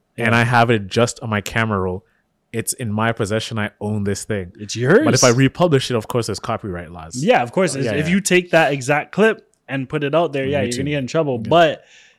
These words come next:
Speaker 2: if you take that first thing that he <laughs> said and say it in your video,
Speaker 1: It's mine.
Speaker 2: it's fair game.
Speaker 1: Yeah.
Speaker 2: You know what I'm saying? So I feel like even that kinda sits in that fair,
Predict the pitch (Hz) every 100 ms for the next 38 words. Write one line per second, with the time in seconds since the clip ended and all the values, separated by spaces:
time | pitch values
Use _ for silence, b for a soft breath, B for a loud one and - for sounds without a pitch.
0 | - 143 151 175 170 - 185 175 - 135
1 | 147 120 _ - 180 165 - - - 185
2 | 180 165 151 147 - 190 190 - - 147
3 | - - 185 175 160 165 233 247 208 196
4 | 202 262 - b b b _ _ _ _
5 | _ _ _ _ _ _ _ - - 104
6 | 107 95 71 160 - - 240 285 277 302
7 | 403 311 113 104 _ 101 101 87 _ _
8 | _ 147 160 175 165 190 196 175 175 196
9 | 196 185 196 196 165 135 170 170 - B
10 | B B - 170 160 143 - 165 - -
11 | 156 151 127 - - 151 147 139 123